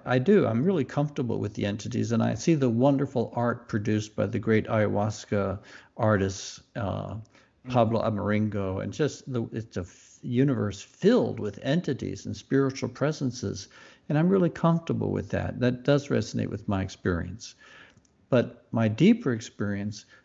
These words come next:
Speaker 1: has been to be dissolved into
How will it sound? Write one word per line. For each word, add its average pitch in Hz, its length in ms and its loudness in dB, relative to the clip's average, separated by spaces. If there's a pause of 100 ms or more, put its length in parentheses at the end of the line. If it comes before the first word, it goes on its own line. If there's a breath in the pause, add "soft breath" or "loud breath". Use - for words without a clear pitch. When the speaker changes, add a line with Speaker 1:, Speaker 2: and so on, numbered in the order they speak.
(140)
Speaker 1:
has 120 160 0
been 120 420 2
to 127 100 -4
be 117 200 2
dissolved 113 680 2
into 110 800 0